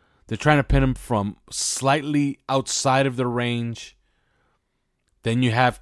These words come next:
a catastrophe like Cameron Goode blowing out his knee, and you give up a touchdown that costs you the division. Yeah, that's,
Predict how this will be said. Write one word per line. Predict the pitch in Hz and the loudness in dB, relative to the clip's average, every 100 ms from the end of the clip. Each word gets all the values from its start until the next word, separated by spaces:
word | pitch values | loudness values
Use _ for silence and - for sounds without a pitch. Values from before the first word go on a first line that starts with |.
| - | -10
a | 110 | -8
catastrophe | - - - 123 117 117 - 117 110 | -8 -6 -2 -2 -2 -10 -8 -6 -4
like | 98 90 - _ | -6 -8 -12 _
Cameron | 113 110 104 95 | -6 -4 -4 -6
Goode | 110 107 - | -4 -4 -4
blowing | 104 104 98 | -6 -4 -4
out | 98 95 | -6 -8
his | 92 82 92 | -8 -10 -6
knee, | 110 113 123 - _ | -4 -4 -6 -12 _
and | 110 98 92 | -10 -8 -8
you | 90 | -8
give | 104 | -8
up | 104 - | -6 -6
a | |
touchdown | - 117 107 - 107 104 | -8 -8 -10 -10 -8 -8
that | 92 - | -10 -10
costs | 113 98 - 104 | -8 -8 -8 -12
you | 92 | -12
the | 90 | -14
division. | 82 95 98 127 131 _ _ _ _ _ _ _ _ _ _ _ | -14 -12 -10 -12 -14 _ _ _ _ _ _ _ _ _ _ _
Yeah, | 92 98 90 - _ _ _ _ | -10 -8 -8 -12 _ _ _ _
that's, | - 98 - - - - - | -12 -10 -10 -14 -14 -18 -20